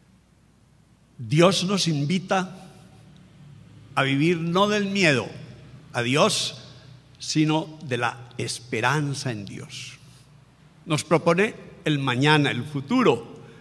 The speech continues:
para que hagamos del presente algo más sereno, más confiado,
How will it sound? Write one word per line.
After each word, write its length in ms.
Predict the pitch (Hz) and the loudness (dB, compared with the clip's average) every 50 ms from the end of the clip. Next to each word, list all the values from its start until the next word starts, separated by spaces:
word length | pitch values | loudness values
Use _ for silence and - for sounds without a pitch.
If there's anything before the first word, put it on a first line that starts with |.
| - - - - - - _ _ _ _ - | -20 -20 -20 -20 -20 -20 _ _ _ _ -4
para 280 | - 143 123 120 120 - | -2 0 0 0 -2 0
que 100 | - 135 | -2 -2
hagamos 360 | 123 127 135 139 151 180 160 | 0 2 2 0 0 0 0
del 160 | 143 131 117 | -2 -2 -2
presente 580 | - 139 127 127 120 - 135 131 127 123 147 147 | -4 -4 -4 -4 -2 -2 -2 -2 -2 -2 -2 0
algo 640 | 147 143 139 139 147 143 147 - - - - - - | 0 0 0 0 0 0 -2 -6 -16 -20 -20 -16 -10
más 680 | 160 143 143 143 135 - - - - - - - - - - - - - - _ _ _ _ _ _ _ _ _ _ _ _ - | -4 -2 0 0 0 -2 -4 -8 -8 -8 -10 -10 -12 -16 -20 -20 -20 -20 -20 _ _ _ _ _ _ _ _ _ _ _ _ -18
sereno, 580 | - - - 139 131 139 147 143 127 113 110 | -12 -2 0 2 4 4 4 4 2 0 -2
más 260 | 110 110 110 107 - - | -4 -4 -4 -4 -6 -4
confiado, 680 | - 156 139 127 123 - 170 170 147 127 110 95 - | -4 -2 -2 -2 -4 -2 0 0 2 0 0 -4 -8